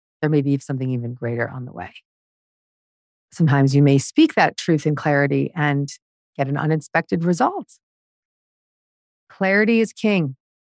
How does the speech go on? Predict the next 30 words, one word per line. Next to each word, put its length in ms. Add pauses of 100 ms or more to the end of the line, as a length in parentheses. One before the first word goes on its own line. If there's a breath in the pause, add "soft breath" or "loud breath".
(400)
Putting 480 (120)
pen 320
to 80
paper, 500 (140)
grounding 380
yourself 400
in 120
the 80
truth, 480
giving 260
yourself 400
permission 440
to 120
want, 500 (380)
to 360
desire, 600 (1080)
and 100
just 180
really 200
putting 260
it 80
out 220
there. 260 (680)
When 200
we're 160
wishy-washy, 760
when 160
we're 100
wavering, 600 (680)
create 260